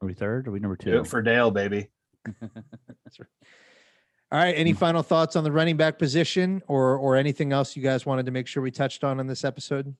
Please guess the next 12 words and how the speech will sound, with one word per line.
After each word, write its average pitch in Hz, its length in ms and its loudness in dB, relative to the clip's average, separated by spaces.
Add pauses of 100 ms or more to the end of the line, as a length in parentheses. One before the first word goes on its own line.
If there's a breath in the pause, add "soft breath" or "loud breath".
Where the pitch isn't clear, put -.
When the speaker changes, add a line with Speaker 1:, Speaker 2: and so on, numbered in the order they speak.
(500)
Speaker 1:
Ford's 113 240 4
gonna 127 180 4
run 107 160 4
himself 104 460 0
into 95 520 -4
a 87 640 -4
second 95 460 -6
round 87 280 -2
draft 80 280 -6
pick - 160 -10
situation. 82 600 -12 (500)
Speaker 2:
Ooh. 92 640 -12